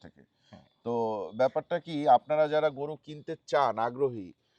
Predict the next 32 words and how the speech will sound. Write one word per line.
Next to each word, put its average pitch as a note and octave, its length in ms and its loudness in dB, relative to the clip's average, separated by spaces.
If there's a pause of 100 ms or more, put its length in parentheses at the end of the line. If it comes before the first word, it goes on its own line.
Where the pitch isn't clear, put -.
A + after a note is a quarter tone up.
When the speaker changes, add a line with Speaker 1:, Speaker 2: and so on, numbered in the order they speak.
(140)
Speaker 1:
তাদের B2 260 0
জন্য D3 640 -6
এই, C3+ 460 -4
এ, A#2 40 -10
এ, A2+ 580 -4
জানুয়ারি B2+ 460 -2
মাস, C3+ 320 -4
ফেব্রুয়ারি C3 480 -2
মাস, B2+ 380 -6
আহ, G#2+ 480 0
মার্চে A#2+ 360 -4
তো C#3 120 -6
রোজাই, B2+ 440 0 (480)
হ্যাঁ? D3+ 280 -2 (480)
তো G#2+ 240 -4
এই, B2+ 200 0
এইটা B2+ 260 -4
কিন্তু D3 180 -2
একটা C#3+ 120 4
ভালো A2+ 280 0
সময়। A#2+ 340 -8 (180)
এই B2 140 -10
সময় B2+ 260 -4
আপনারা C3+ 320 -2
কিনলে C#3 440 -4 (340)
ধরেন A2+ 280 -2
চার B2 220 0
পাঁচ C3 200 0 (100)
মাস C3 220 0
গরুটা A#2+ 420 -2
আপনারা A2+ 440 0 (460)
একটু A2 300 -4